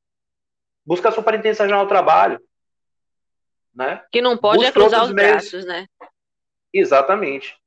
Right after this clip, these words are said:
Speaker 1: E eu acho que é, é meio piegas o que eu vou dizer, mas assim, a união faz a força.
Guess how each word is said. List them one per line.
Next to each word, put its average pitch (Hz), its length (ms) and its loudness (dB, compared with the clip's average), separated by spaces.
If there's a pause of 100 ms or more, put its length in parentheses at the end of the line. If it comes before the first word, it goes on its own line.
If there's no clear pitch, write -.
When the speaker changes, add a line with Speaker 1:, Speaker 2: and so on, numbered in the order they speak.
(140)
Speaker 1:
E 190 100 -4
eu 196 200 2
acho 127 460 0 (280)
que 123 960 -8 (200)
é, 139 300 0
é - 20 0
meio 196 280 0
piegas 135 400 0
o 123 60 -10
que - 80 -8
eu 123 40 -2
vou 120 120 -4
dizer, 131 280 -2
mas 139 140 -4
assim, 151 340 -6
a 185 80 0
união 185 280 -2
faz 180 200 0
a 180 60 0
força. 131 500 -4